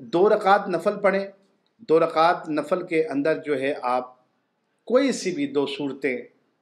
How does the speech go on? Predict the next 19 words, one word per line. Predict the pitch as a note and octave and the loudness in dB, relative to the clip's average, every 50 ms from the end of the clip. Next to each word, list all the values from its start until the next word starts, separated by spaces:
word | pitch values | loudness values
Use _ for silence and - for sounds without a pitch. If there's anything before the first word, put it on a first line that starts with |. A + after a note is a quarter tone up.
| _ _ | _ _
सूरह | - - D#3+ D#3 D3 | -4 0 2 2 2
फातिहा | - C#3+ C#3 C3 - D3+ C#3 | 2 0 -2 0 0 0 -2
के | C3+ - C#3 | 0 -2 -4
बाद, | B2 B2+ B2+ B2+ B2+ | -2 0 0 0 0
जैसे | D3+ D#3+ D#3 - E3 | 0 -2 0 0 -2
हम | C#3+ C#3+ D#3+ D#3+ D#3 | -2 -2 -4 -4 -4
रूटीन | C#3 C3+ C3+ D3+ D#3 D#3+ D3+ - | -6 -4 -2 -2 -2 -2 -2 -2
के | D#3+ | -2
अंदर | D3 - D#3 D3 D3 | 0 0 -2 -2 -2
नफल | C#3+ C3 - D#3 D#3 | -4 -2 -2 -4 -4
पढ़ते | D#3 C#3+ B2 - - D#3 | -4 -4 -6 -4 -4 -4
हैं | D3+ D3 | -4 -4
उस | - - - | -4 -6 -2
तरह | E3+ F3+ | 0 2
आपने | F3 D#3+ C3 D3 C#3+ | 2 0 0 -4 -6
दो | C#3+ C#3+ C3+ | -4 -4 -2
नफल | B2+ A#2 - B2 A2+ | -2 -4 -6 -6 -8
पढ़ने | - - F#2 - - _ - | -8 -12 -14 -14 -16 _ -20
हैं। | - | -20